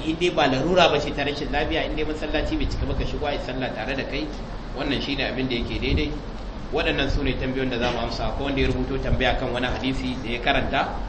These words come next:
Hadisin yana cikin Sahihi Muslim. Ka koma cikin Sahihi Muslim ka karanta, ka ɗau sharhin Sahihi Muslim na Imam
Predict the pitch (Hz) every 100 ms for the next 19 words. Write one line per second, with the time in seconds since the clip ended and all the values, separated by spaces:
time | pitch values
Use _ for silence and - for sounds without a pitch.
0 | - - 107 131 151 143 143 127 - 139
1 | 131 120 135 127 131 - 151 139 131 -
2 | - - - - - 156 147 - 151 143
3 | 143 131 131 - 131 120 151 143 127 135
4 | 131 - - - - - 139 151 151 151
5 | - - - - 156 160 147 - 139 143
6 | 135 - 135 139 143 135